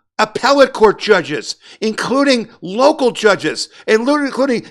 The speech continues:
county commissioners, House races, all of them. We must support all of those people. It's critical for us to support all of those people. And guess what? The,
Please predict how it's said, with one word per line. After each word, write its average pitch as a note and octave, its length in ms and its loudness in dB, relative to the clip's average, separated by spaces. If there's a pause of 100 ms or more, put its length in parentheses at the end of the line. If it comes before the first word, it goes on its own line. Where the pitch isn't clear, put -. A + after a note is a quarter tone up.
county C#4+ 340 2
commissioners, A#3 800 -4 (160)
House C#4+ 420 0
races, G#3 460 -2 (280)
all C#4+ 380 6
of G#3+ 80 0
them. D#3 300 0 (200)
We A3+ 460 0
must G3 500 2
support G3 640 0 (280)
all G#3+ 360 8
of G3+ 60 6
those F3 260 4
people. E3 600 -6 (340)
It's G3 220 2
critical C#4 640 0
for G3 240 2
us F3 140 0
to F3 60 -8
support F3 440 -4
all E3+ 180 4
of D#3+ 80 2
those D#3 160 2
people. D3 500 -6 (1080)
And G3+ 220 -2
guess C#4+ 260 0
what? D4+ 320 2 (400)
The, A3 220 0